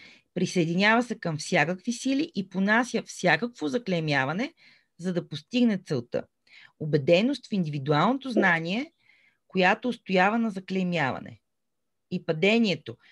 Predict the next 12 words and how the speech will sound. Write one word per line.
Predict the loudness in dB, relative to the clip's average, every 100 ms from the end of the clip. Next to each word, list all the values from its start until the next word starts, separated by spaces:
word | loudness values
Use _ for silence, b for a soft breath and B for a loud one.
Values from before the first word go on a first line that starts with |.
| b -20
свръхчувствителност | -4 -2 -2 -6 -6 -4 -2 -4 -4
към | -6
заклеймяване, | -4 -4 -4 -4 -2 -2 -2 -4
която | -4 -2 -2 -4
възпрепятства | -8 -8 -8 -4 0 0 -2 -8
оправданата | -8 -6 -6 -2 -2 -2 -8
целесъобразност | -8 -8 -6 -6 -4 -2 -4 -6 -8
и |
води | -4 -4 -4
до | -6
прода-, | -10 -4 -2 -4 _
провал. | -6 -4 -4